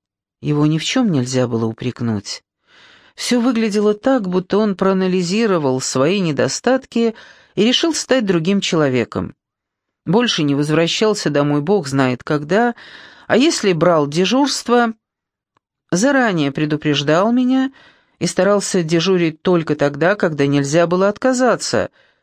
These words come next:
К тому же рекламировал меня своим коллегам и медсёстрам.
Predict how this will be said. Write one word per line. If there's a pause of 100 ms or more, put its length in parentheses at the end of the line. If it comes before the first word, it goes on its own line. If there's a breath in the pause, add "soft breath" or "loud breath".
(160)
К
тому
же
рекламировал
меня
своим
коллегам
и
медсёстрам.